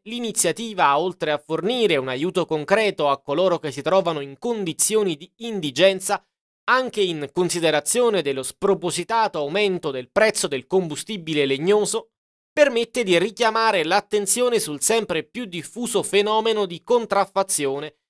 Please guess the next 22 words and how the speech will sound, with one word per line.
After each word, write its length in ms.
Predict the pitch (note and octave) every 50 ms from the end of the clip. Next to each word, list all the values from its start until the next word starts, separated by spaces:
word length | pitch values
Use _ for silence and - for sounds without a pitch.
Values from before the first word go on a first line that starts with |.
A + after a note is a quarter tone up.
| _ _ _
che 140 | - E3
danneggia 520 | D3 D3+ D3+ D#3+ F#3+ G#3+ G#3 E3+ C3+ D3+ D3
in 100 | C#3+ C#3+
maniera 440 | D3 D3+ E3+ G3+ G#3 F#3 D3+ C#3 -
significativa 1000 | - - - A3+ B3 A3+ F#3+ D#3+ - D3 - C3+ B2 - G#3+ A3 G#3 G#3 G#3+ - - _
gli 180 | - E3 F3+
operatori 680 | A#3+ G#3+ A3 G#3+ G3 F#3 F3+ F3 A3+ A#3 G3+ E3 C#3 _ -
economici 760 | A#3 A#3 G3+ - C3+ C3 C3 C#3 D3+ D#3+ E3+ D#3 - G3 F3+
che 100 | F3+ F3
operano 460 | D#3 D3 C#3+ D#3+ D#3+ D#3+ D#3 D#3 D3
in 80 | C#3+ C#3+
regola. 540 | E3 F3 E3 D3+ D#3+ D#3+ E3 E3 - _ _
Al 180 | - C4 C#4+ C#4
momento 440 | C4 B3 A#3 A#3+ A#3+ A#3 A#3 A#3 A3+
della 260 | G3 F3+ E3 E3 D#3+
consegna 640 | - E3 D#3+ D#3 - A#3+ A#3+ A3+ A3 G#3 F#3 E3+ D#3+
avvenuto 540 | D3+ C#3 D3+ D3+ D3+ F#3 G3 F#3+ F3 D#3
presso 420 | - F3 F#3 G3 F3 - - F#3+ E3+
la 160 | D#3+ D3 C3+
sede 380 | - - A#3 B3 A#3+ F#3 F#3 D3+
della 320 | C#3 C3+ B2+ B2 B2 -
Caritas, 680 | - G3+ G3+ G3+ G3 G3 F#3+ G3+ G3 F#3 - - -